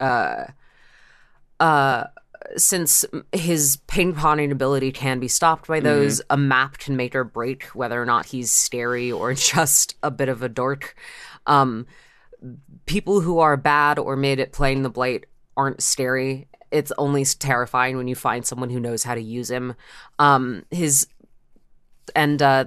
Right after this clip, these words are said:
Speaker 1: tighter maps mean more ob-, obstacles for you to stun him on. Um, his speed is difficult to control, and unfortunately, I rarely see good Blights. Um, his Mori is good, but it's super gross. Um,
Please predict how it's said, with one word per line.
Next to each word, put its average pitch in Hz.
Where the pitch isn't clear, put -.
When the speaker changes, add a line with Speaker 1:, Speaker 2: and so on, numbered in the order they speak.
Speaker 1:
tighter 180
maps 139
mean 127
more 123
ob-, 156
obstacles 143
for 135
you 120
to 110
stun 151
him 151
on. 143
Um, 139
his 160
speed 175
is 170
difficult 147
to 143
control, 143
and -
unfortunately, 135
I 117
rarely 123
see 123
good 117
Blights. -
Um, 143
his 170
Mori 233
is 170
good, 143
but 127
it's -
super 139
gross. 123
Um, 127